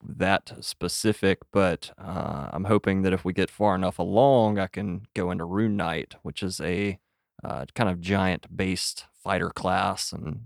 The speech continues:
you get to grow big and strong and smash stuff.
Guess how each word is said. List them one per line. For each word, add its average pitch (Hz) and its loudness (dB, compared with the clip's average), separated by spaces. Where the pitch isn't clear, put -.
you - -12
get 95 -2
to 78 -6
grow 110 4
big 104 -4
and 104 -8
strong 101 -2
and 95 -14
smash 101 -4
stuff. - -8